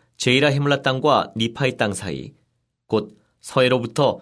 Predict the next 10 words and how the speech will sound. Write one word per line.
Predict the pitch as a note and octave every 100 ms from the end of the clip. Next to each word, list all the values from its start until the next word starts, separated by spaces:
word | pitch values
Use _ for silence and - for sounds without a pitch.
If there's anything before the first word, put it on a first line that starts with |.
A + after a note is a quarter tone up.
| -
시돈강의 | - C#3+ C#3+ C#3 C#3 D3 -
발원지 | B2 C3 C3
곁을 | C#3 A#2+ D3 C3
지나는 | B2+ C3 C#3
선을 | - C3+ A#2+
강화하였으니 | G#2 A2 G#2 F#2+ E2+ D#2 - D#2 C2 - _ _ _ _ _ _ _ -
니파인들은 | B2 B2 C#3 C3 B2 C#3+ A2 - _ _
북편의 | B2+ - D3+ D#3
모든 | C#3+ A2+ B2+ A#2
땅, | - E2 C2+